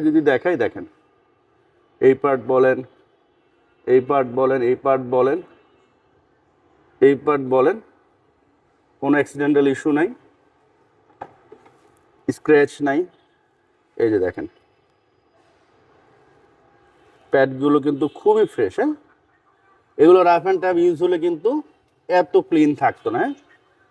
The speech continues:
এই যে সিলিংটা দেখেন, এই যে দেখেন, হ্যাঁ? এবং চাকাটাও কিন্তু সুন্দর, চারটা চাকাই। আমরা একটু ফ্রন্টে দেখাচ্ছি, এই যে দেখেন।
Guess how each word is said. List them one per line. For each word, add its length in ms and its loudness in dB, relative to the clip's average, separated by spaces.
এই 140 4
যে 60 2
সিলিংটা 460 2
দেখেন, 360 -2
এই 180 6
যে 80 6
দেখেন, 340 -2
হ্যাঁ? 120 -8
এবং 180 2
চাকাটাও 360 2
কিন্তু 220 0
সুন্দর, 380 0
চারটা 280 0
চাকাই। 420 -4
আমরা 160 0
একটু 160 -6
ফ্রন্টে 420 -2
দেখাচ্ছি, 480 -4
এই 60 0
যে 80 -4
দেখেন। 260 -10